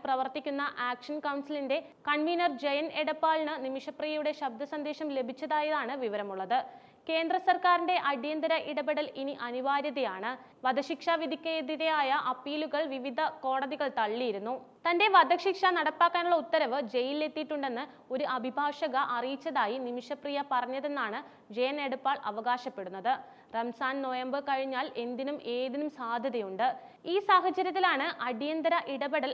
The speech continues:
അനിവാര്യമാകുന്നത്. ഇറാനിൽ സമ്മർദ്ദം ചെലുത്തി യമനിൽ നിന്നും അനുകൂല തീരുമാനം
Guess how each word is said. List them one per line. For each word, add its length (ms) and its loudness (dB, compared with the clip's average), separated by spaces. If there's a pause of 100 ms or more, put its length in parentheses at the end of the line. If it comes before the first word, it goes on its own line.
(140)
അനിവാര്യമാകുന്നത്. 1040 0 (440)
ഇറാനിൽ 340 0 (100)
സമ്മർദ്ദം 540 -2
ചെലുത്തി 340 -4 (140)
യമനിൽ 380 -4
നിന്നും 200 -4 (140)
അനുകൂല 340 -6 (100)
തീരുമാനം 440 -4